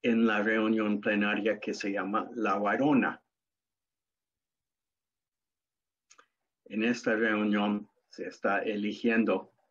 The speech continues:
los nuevos dignatarios del Ayu Segunda Satafasca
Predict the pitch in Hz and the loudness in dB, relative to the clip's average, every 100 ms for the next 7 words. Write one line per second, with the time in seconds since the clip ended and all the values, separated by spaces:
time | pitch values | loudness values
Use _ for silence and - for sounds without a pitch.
0 | _ _ _ _ _ 98 104 - 104 107 | _ _ _ _ _ -8 -6 -2 0 0
1 | 95 - 113 104 101 101 107 104 104 - | -2 -2 -2 0 -2 -2 -2 0 0 -2
2 | - 107 98 104 107 101 98 - 107 101 | -6 -4 -2 -2 -2 -4 -6 -6 -4 0
3 | 113 110 95 - 104 - 107 - 107 - | 2 2 -2 -2 -2 -2 -4 -2 -2 -2
4 | 85 - | -8 -12